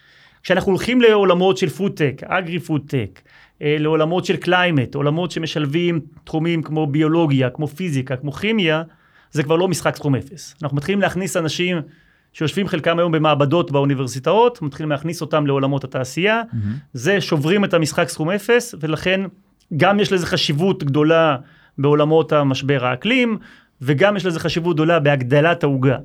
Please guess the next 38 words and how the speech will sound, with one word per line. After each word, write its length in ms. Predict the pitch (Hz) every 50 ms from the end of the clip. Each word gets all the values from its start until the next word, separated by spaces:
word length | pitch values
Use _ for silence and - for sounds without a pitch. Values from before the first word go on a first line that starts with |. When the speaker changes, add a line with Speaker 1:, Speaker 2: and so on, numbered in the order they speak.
| -
Speaker 1:
אי 140 | - 220 262
אפשר 240 | 254 254 - 214 165
היום 180 | 165 180 185 175
להגדיל 340 | 156 139 120 117 139 185 190
את 100 | 143 151
העוגה 440 | 139 139 127 123 135 156 165 170 - -
בתוכנה 560 | 143 139 - 147 - - 156 151 160 175 190 202 196 - _ _ _ _ _ _ _ _ 147
מבחינת 540 | 139 139 - - 147 151 170 180 170 -
האנשים, 420 | 151 131 127 127 - - 208 214 202
כי 180 | 196 - 165
זה 140 | 151 170 196
בסוף 360 | 175 175 - - 247 240 - - _
אותם 380 | _ - 262 277 262 254 247 247 - - _ -
ששת 320 | - - 233 233 226 -
אלפים 300 | 226 208 185 - 190 185
איש, 240 | 185 208 208 180 -
שבעת 240 | - 143 196 208 196
אלפים 280 | 175 160 139 156 151 165
איש 180 | 180 170 - -
שיוצאים 460 | 143 139 139 - 156 170 175 165 156
ממדעי 340 | 156 156 151 139 127 143 156
המחשב 420 | 156 143 135 - - 151 156 156 139 - - - - - _ _ -
במכללות 540 | 143 139 143 135 143 143 139 156 180 180 143
והאוניברסיטאות, 880 | 143 143 139 139 127 131 123 - 131 127 135 147 180 190 190 185 185 - _ _ _ - _ _
זה 80 | - 147
יכול 200 | - - 175 170
לקפוץ 320 | 156 - - 156 139 -
לשמונת 520 | 143 127 - 139 120 117 151 190 214 214 214
אלפים, 480 | 202 185 - - - 165 165 151 139
זה 100 | 120 143
לא 100 | 160 226
יקפוץ 280 | 240 - - 202 196 -
לחמישה 360 | - - 175 160 - 190 185
עשר 280 | 180 - 170 147 151 160
אלף 240 | 160 160 143 - 139
רק 140 | 147 156
בגלל 160 | 151 147 143 147
שרצינו. 440 | - 127 131 131 - - 151 113